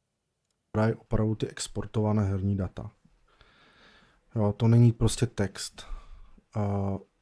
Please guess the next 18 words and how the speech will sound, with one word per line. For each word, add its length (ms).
na 140
to 120
se 200
prostě 320
musí 420
dělat, 520
a, 400
převodové 580
skripty, 680
protože 280
takhle 320
by 100
to 120
samozřejmě 500
nešlo 420
vložit 380
do 160
překladače. 760